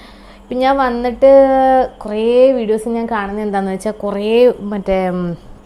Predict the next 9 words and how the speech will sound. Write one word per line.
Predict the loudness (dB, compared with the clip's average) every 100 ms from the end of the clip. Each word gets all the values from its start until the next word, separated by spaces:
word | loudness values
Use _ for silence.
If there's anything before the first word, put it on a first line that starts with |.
| -20 -20 -20 -20 -20 -6
ഒരു | 0
ഓൺലൈൻ | 0 0 -2 -4 -2
ഷോപ്പുമായിട്ട് | -2 0 0 -2 -2
ബന്ധപ്പെട്ട | -6 -6 -8 -10
കുറേ | -8 -6 -6
കാര്യങ്ങൾ | -4 -6 -6 -10
വീഡിയോസ് | -10 -8 -10 -8
ഇങ്ങനെ | -8 -6
വന്നുകൊണ്ടേയിരിക്കുന്നു. | -6 -6 -6 -2 -2 -2 -4 -8 -8